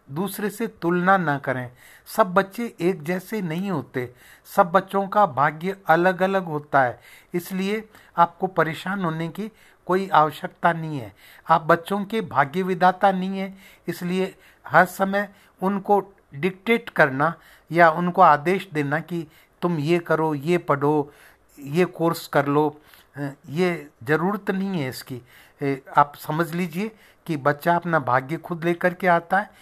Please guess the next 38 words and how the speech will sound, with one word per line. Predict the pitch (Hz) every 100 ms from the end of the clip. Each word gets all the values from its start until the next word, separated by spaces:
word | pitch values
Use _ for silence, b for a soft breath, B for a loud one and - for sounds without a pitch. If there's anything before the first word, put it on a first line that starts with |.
| b b
उसकी | 151 - 156
डेस्टिनी | 143 156 - 175 180
जो | 180 175
होती | 160 - 175
है | 190 185 b b -
वो | 147
पहले | 147 151 156
से | 165 180
डिसाइडेड | 147 147 160 156 165 165
होती | 165 165 175
है, | 180 175 B B B -
इसलिए | 180 196 202 208 - _ _ _ _ _ _ _ _ _ _ _ - b b
उसे | 170 - 226
जो | 196 220
बनना | 151 156 165
है | 214
वो | 220 208
बन | 143 151
जाएगा, | 147 135 123 123 120 B B B 156
उसके | 151 196
साथ | 196 214
जो | 170 202
होना | 170 156 175 190
है | 175
वो | 202 175 143
हो | 131
जाएगा। | 135 131 127 131 B B B
लेकिन | 156 175 208 -
आपको | 165 185 - 254 - _ _ b b -
as | 185 185 175 196
a | 202 139 - b b -
पेरेंट्स | 208 226 262 196 - 180
ये | 165
देखना | 139 147 147 147
है | 175 b b b
कि | 202
वो | 202 202
किसी | 196 190 190 214